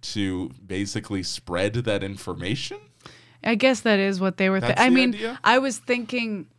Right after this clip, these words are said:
Speaker 2: you know, as they were trying to accomplish it at the very end, I was trying to tell myself the story of, like, okay, so they're gonna broadcast this signal out,
Speaker 1: Mm-hmm.
Speaker 2: and I guess it's a radio station that whenever you tune into it,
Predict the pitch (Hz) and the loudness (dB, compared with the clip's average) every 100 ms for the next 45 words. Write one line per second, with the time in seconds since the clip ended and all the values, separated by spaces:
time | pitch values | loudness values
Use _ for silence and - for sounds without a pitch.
0 | _ _ _ _ _ - 247 240 - 214 | _ _ _ _ _ -6 -2 0 2 2
1 | 220 220 226 196 196 180 - - 208 202 | 2 2 0 0 -2 -4 -6 -2 0 0
2 | 190 - 190 190 - 180 170 165 160 156 | -2 0 0 0 0 0 0 0 0 0
3 | 170 180 160 160 - _ _ _ _ - | 2 2 2 -2 -6 _ _ _ _ 0
4 | 196 190 175 - 196 185 185 175 - 180 | 2 4 2 2 2 4 2 0 2 2
5 | 175 165 - 165 - 170 - 175 165 175 | 4 2 2 0 0 -4 -2 2 2 2
6 | 160 165 156 - 165 180 165 - 165 165 | 2 2 0 -2 -2 2 2 2 2 2
7 | 175 180 160 _ _ _ 180 185 190 202 | 4 2 0 _ _ _ 2 2 4 2
8 | 180 170 185 175 - 196 185 175 170 - | 2 0 0 0 0 0 2 2 0 0
9 | 165 151 156 - 95 90 - - - _ | 2 2 2 -2 -8 -10 -14 -20 -20 _
10 | - 190 190 185 185 - 175 185 170 190 | 0 4 6 4 4 2 4 4 4 4
11 | 190 170 165 165 180 185 175 190 180 180 | 4 6 6 6 6 4 4 2 2 2
12 | 202 202 165 160 160 156 165 165 165 - | 2 2 2 2 2 2 2 2 0 0
13 | - 185 165 156 160 185 196 208 | 0 4 4 4 4 2 4 2